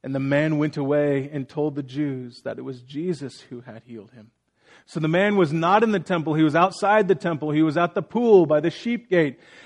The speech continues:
And now, for the first time, the man is able to get up and walk and to go into the temple and to worship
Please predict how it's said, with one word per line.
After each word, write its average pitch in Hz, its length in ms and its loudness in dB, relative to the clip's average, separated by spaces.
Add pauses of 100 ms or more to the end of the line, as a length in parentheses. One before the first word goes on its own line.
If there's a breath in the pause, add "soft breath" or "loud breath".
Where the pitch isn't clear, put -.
And 160 240 0
now, 196 520 2 (200)
for 220 100 2
the 208 120 2
first 220 440 0
time, 196 460 -2
the 165 80 0
man 196 480 -2
is 180 140 -2
able 180 240 0
to 160 80 0
get 175 340 2
up 220 260 0
and 170 280 -4
walk 196 400 2
and 180 100 -4
to 165 80 0
go 180 320 0
into 220 140 2
the 190 100 -4
temple 175 420 -6
and 165 140 -8
to 180 80 0
worship 175 720 0